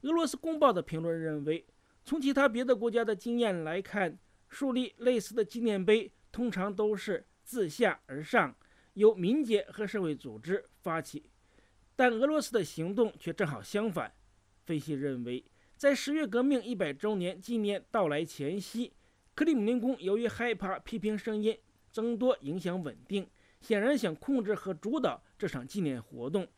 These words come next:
并定下纪念活动的旋律调门。活动人士拉钦斯基也认为，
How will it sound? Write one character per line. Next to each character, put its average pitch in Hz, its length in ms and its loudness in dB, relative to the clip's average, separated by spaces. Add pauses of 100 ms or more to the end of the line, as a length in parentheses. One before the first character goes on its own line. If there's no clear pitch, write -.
(260)
并 247 160 2
定 220 340 0
下 214 320 0 (140)
纪 233 140 -8
念 139 200 -4
活 127 220 -12
动 175 120 -6
的 139 200 -4 (100)
旋 120 300 -12
律 143 120 -6 (120)
调 117 180 -6
门。 98 260 -16 (1000)
活 170 160 -4
动 170 160 0
人 151 140 -2
士 - 140 -10
拉 160 140 -8
钦 165 200 -8
斯 - 120 -14
基 156 140 -10
也 147 140 -2
认 123 260 -6
为， 127 180 -8